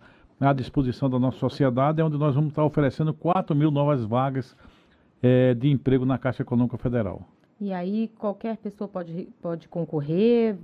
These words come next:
Speaker 2: é, vai ser pra ensino superior, pra ensino
Speaker 1: Hum,
Speaker 2: médio?
Speaker 1: é, é, os critérios, né, de acesso são os critérios definidos por edital e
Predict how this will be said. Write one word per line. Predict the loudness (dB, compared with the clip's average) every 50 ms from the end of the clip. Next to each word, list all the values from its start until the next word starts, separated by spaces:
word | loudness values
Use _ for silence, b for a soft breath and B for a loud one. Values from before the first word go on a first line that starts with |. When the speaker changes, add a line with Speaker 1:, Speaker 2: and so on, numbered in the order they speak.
| -10 -6
Speaker 2:
é, | -4 -2 -2 -2 -2
vai | -4 -6
ser | -6 -8
pra | -6 -4 -2 -2
ensino | -2 -4 -6 -8 -8
superior, | -8 -6 -4 -4 -2 0 2 4 6 6 6 6 4 2 -2 -6
pra | -6 -6 -4 -2 -2 -2
ensino | -2 -2 -2 0 0
Speaker 1:
Hum, |
Speaker 2:
médio? | -2 0 0 0 0 0 0 -2 -2 -2 2
Speaker 1:
é, | 2 2 2 0 -4 -8 -10 -10 -6 -2
é, | 2 4 4 4 4 2 0 0 -2 -4 -6 -8 -10 -10 -6 -4
os | -4 -4 -2
critérios, | -4 -6 -8 -6 -2 -2 0 0 0 0 0 -2 -4 -6 -12 -20 _ b b b b b b 0
né, | 2 2 4
de | 4 4 2
acesso | 2 2 0 -4 -2 0 0 0 -2 -4 -6
são | -4 -2 -2
os | -2
critérios | -4 -4 -2 -2 -2 0
definidos | -2 -2 0 0 2 2 2 0 0 -4 -6 -10 b b b b b b b 0
por | 0 2 2
edital | 2 0 -2 -4 -2 0 2 2 4 2 2 0 -4 -2
e | 2 4 4 6 6 6 4 2